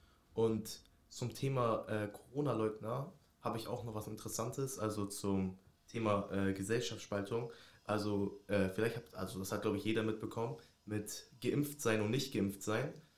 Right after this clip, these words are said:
Also das fand ich sehr, sehr heftig, dass man nicht mal mehr in ein Ei-, in ein Restaurant konnte, wenn man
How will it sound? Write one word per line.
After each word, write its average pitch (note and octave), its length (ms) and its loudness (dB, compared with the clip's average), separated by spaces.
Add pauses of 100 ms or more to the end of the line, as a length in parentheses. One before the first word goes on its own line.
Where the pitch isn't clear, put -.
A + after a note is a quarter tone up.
(100)
Also G2+ 200 0
das F#2+ 80 0
fand G#2+ 220 -4
ich G2 160 -2
sehr, A2+ 300 6
sehr G#2 160 4
heftig, A#2+ 500 -4
dass G2 240 -2
man F#2+ 220 2
nicht G#2 160 -2
mal G#2+ 100 0
mehr G#2 160 2
in G2+ 60 2
ein G2+ 280 -2
Ei-, A#2+ 240 4 (120)
in G#2 120 -2
ein G#2 100 4
Restaurant A2 460 4
konnte, G#2+ 260 -2
wenn G2+ 100 -2
man F#2+ 220 4